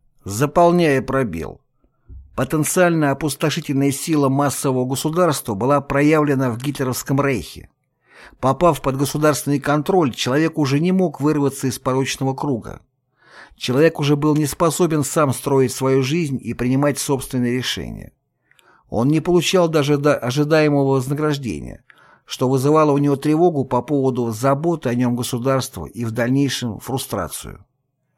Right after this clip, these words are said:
Он доверил государству все аспекты своей жизни и даже как в среде партийной элиты выбор спутника жизни.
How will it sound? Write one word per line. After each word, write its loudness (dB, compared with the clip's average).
Он 2
доверил 4
государству -2
все 0
аспекты -2
своей 0
жизни -4
и -6
даже -2
как -6
в -12
среде -2
партийной 0
элиты -4
выбор 0
спутника -8
жизни. -14